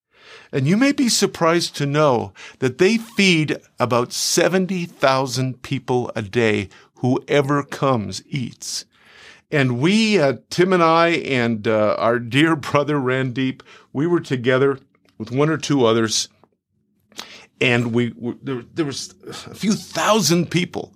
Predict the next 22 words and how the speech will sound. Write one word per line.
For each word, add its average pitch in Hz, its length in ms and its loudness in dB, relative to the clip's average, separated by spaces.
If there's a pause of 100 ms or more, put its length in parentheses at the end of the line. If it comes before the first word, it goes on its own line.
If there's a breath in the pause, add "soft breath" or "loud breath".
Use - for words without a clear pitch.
(100)
sitting, - 440 0 (580 loud breath)
and 131 300 2
they 135 280 0
come 135 340 -2
by 143 440 2
and 101 160 -6
they - 120 -4
gave 139 340 -4
us 135 180 -2
the 123 140 -6
food. 135 480 -2
I 113 140 -4
noticed 131 440 0
they - 120 0
looked 117 360 -8
us 143 200 -4
right 151 180 2
in 139 140 -2
the 127 180 -4
eye 131 300 4
and 127 160 -2
they - 140 -10